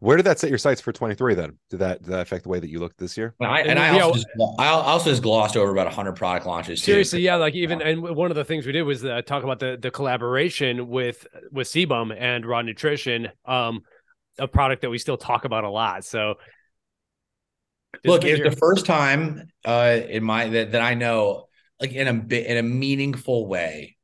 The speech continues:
Speaker 2: like, two brands had teamed up to do a co-branded, you know, product. I, I'm sure there's examples of, like, other brands with some type of collaboration,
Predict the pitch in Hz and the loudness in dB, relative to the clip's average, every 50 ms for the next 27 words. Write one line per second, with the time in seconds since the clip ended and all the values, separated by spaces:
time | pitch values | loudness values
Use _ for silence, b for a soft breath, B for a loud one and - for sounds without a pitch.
0 | _ - 104 101 101 - - - 135 139 131 123 120 117 113 110 107 104 98 95 | _ -8 -6 -6 -6 -6 -4 0 2 2 2 4 2 2 4 4 4 4 2 2
1 | 95 95 87 - - - b b b b b _ - 98 101 95 95 - - - | 0 0 -2 -4 -6 -8 b b b b b _ -4 -2 -2 -2 -2 -4 -4 -2
2 | 123 120 117 117 107 107 101 95 90 87 - - - 101 95 107 107 104 95 92 | 0 0 2 2 2 2 2 2 0 -2 -4 -6 -6 -4 -2 -2 -2 0 0 -2
3 | 90 87 - - - 117 110 110 107 98 101 98 98 95 95 92 90 90 87 90 | -2 -4 -6 -8 -4 -2 0 0 0 -2 -2 -2 -2 0 0 -2 -2 -4 -4 -8
4 | 90 - b b b b b b - 98 104 98 92 90 87 82 - - 87 85 | -12 -14 b b b b b b -4 -2 0 0 0 0 0 0 0 0 0 0
5 | 82 80 78 78 - - - - 110 113 104 117 127 123 127 - 143 143 147 147 | 0 -2 -4 -6 -10 -12 -8 -6 -4 -2 0 0 2 2 2 2 4 4 4 4
6 | 147 143 131 135 127 113 113 113 110 107 107 110 104 98 95 - 78 90 95 92 | 4 2 2 0 0 0 0 0 -2 -2 -4 -4 -4 -4 -4 -4 -4 -6 -2 0
7 | 98 92 92 90 - 98 98 101 104 101 98 101 98 95 95 95 95 95 95 92 | 0 0 -2 -2 -4 -4 -4 -2 -2 -4 -4 -4 -4 -2 -2 -2 -4 -4 -6 -6
8 | - 95 90 - - 107 98 101 107 101 98 98 92 - - 101 95 95 90 92 | -6 -6 -6 -6 -4 -4 -4 -2 -2 -2 -2 -2 -4 -4 -2 -2 0 0 0 0
9 | 98 101 101 92 - - 101 95 92 90 87 - | 0 0 0 0 -2 -2 -2 -2 -2 -4 -6 -8